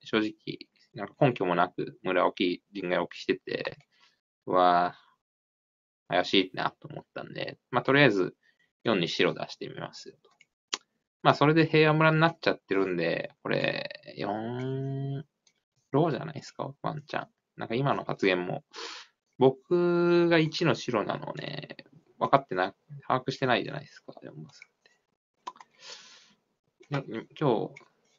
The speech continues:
めちゃめちゃ人外っぽいんで、四釣りっすね。まあ、ワンチャン自ら釣られに来た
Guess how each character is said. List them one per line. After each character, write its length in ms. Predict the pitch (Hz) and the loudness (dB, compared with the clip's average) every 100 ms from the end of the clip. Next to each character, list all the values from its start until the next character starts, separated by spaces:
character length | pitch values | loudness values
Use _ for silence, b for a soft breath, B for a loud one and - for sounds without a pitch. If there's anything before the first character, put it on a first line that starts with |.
| - | -10
め 100 | 107 | -4
ち 80 | |
ゃ 40 | 110 | -2
め 80 | 110 | -2
ち 80 | |
ゃ 20 | 110 | -2
人 160 | 110 | 0
外 140 | 110 110 | 2 2
っ 80 | - | 2
ぽ 100 | 117 | -2
い 40 | |
ん 120 | 98 | -2
で、 280 | - - - 131 | -8 -10 -10 -8
四 340 | 98 95 95 | -8 -8 -8
釣 200 | - 101 | -4 -4
り 60 | 101 | -4
っ 40 | |
す 180 | - - | -8 -14
ね。 200 | 78 - - | -16 -16 -4
ま 80 | 127 | 0
あ、 20 | |
ワ 100 | 131 | 2
ン 120 | 160 | 0
チ 120 | 147 170 | 4 6
ャ 320 | 160 165 156 | 6 4 2
ン 40 | |
自 180 | 151 143 - | 2 4 6
ら 160 | 90 | 4
釣 160 | - 101 | 4 4
ら 140 | 95 | 4
れ 120 | 98 98 | 4 0
に 120 | 101 | -4
来 80 | - | -4
た 280 | - - | -2 -2